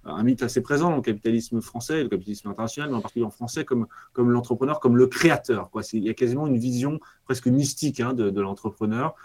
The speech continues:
On n'est pas, on n'est pas capitaliste, on est entrepreneur. Quand on fait des écoles de commerce, on apprend à entreprendre, à créer, on parle d'innovation, et cetera. Bon, et ça, ça vient en réalité de ce mythe de soixante-huit.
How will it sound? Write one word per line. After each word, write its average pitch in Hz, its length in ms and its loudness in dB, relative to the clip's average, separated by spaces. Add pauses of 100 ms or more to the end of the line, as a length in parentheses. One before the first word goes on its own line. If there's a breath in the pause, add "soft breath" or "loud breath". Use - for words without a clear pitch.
(220 loud breath)
On 107 80 2
n'est 113 80 4
pas, 131 360 0
on 104 300 -6
n'est 113 80 2
pas 120 200 -2
capitaliste, 131 560 0
on 123 100 2
est 131 160 0
entrepreneur. 135 640 -2
Quand 104 180 -14
on 98 40 -14
fait 113 120 -4
des 101 160 -4
écoles 104 180 -4
de 98 60 -4
commerce, 107 480 -4
on 110 60 -6
apprend 107 320 -6
à - 160 -10
entreprendre, 127 580 -6
à 104 80 -6
créer, 117 540 4
on 107 80 -2
parle 110 240 -6
d'innovation, 110 640 -6
et - 60 -12
cetera. 95 260 -14 (840 loud breath)
Bon, 117 140 0 (160)
et 143 100 0
ça, - 200 4
ça 151 140 -2
vient 147 240 0
en 131 100 -2
réalité 107 540 2 (600 soft breath)
de 131 120 2
ce 147 140 0
mythe 165 220 4
de 127 80 -2
soixante-huit. 107 580 -10